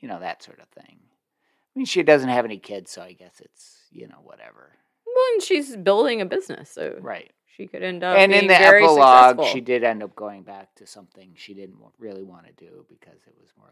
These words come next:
Speaker 1: lucrative.
Speaker 2: Well, no, she designed her own line with her freedom, her artistic freedom. So.
Speaker 1: Right. And I guess that's sort of, like, how a lot of these rom-coms work out, you know? It's like they,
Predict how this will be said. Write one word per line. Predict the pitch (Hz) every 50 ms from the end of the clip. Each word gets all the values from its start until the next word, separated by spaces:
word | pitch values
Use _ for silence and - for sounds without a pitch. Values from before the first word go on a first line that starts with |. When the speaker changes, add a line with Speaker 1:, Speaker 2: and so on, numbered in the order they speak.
| 92
Speaker 1:
lucrative. | 90 87 _ _ _ _ _ 82 _ _ _ _ _ _ _ _ _ _ _ _ _ _ _
Speaker 2:
Well, | - 339 349
no, | 302 349 403 370
she | - - 277 247
designed | 214 240 226 202 220 202 214 214 214 226
her | 220 170 127
own | 170 185 180 170 160
line | 151 147 143 101 - - - - - 180 180
with | 175 165 165 165 -
her | - 190 170 160 156
freedom, | - _ - 180 165 135 - 69 - - 143 _
her | 160 143 135
artistic | 131 139 - _ 151 - _ 139 139 _
freedom. | _ - 52 - 50 50 - 50 _ _ _ _ _ _ _ _ _ _ _ _ _ _ _ _ _ _ _ _ _ _
So. | _ - 139 - - - _ _ _ _ _ _ _ _ _ _ _ _ _ _ _ _ _ _ _
Speaker 1:
Right. | 190 - - - _ _ _ _ _ _ _ _ _ _
And | - 214
I | 190
guess | 175 185 185 170 -
that's | 170 156 143 - -
sort | - 143 135 123
of, | 120 104 - 113
like, | 110 101 92 - _ _ _ _ _ _ _
how | - - - 123 117 113 107
a | 107 104 104
lot | 104 104 101 98
of | 92
these | 92 90 87 _
rom-coms | _ 90 92 98 95 92 _ _ 90 85 85 _ _ _ _ _ _
work | _ _ _ _ _ _
out, | _ - _ _ _ _ _ _ _ _ _ _ _ _ _ _
you | 107 98 82
know? | - 64 64 - - - _ _ _ _ _
It's | _ _ -
like | 110 82 - - _
they, | 110 101 85